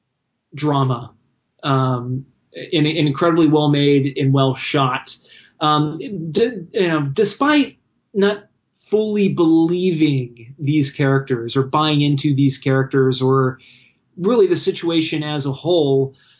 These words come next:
uh, I enjoyed the movie just as a movie, you know, just as a drama. And it just works a hundred percent. Um, well, I guess not technically a hundred percent since I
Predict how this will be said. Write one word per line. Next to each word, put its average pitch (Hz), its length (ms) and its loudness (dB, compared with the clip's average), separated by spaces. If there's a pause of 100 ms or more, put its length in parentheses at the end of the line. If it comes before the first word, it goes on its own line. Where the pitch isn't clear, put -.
(160)
uh, 156 380 2 (240)
I 196 140 0
enjoyed 285 440 2
the 254 60 -2
movie 269 260 4
just 214 320 -2
as 196 520 -2
a 185 120 0
movie, 165 720 2 (720)
you 160 120 2
know, 143 140 2
just 208 340 0
as 170 300 -2
a 147 140 2
drama. 135 840 -2 (480)
And 165 540 0
it 185 160 0
just 202 200 -6
works 180 600 -2
a 160 80 -6
hundred 151 500 -2
percent. 135 560 -4 (400)
Um, 135 500 0
well, 170 160 2
I 170 60 4
guess 180 160 0
not 170 160 -6
technically 156 340 -2
a 139 40 -2
hundred 139 180 0
percent 139 300 -4
since 135 180 -6
I 135 200 0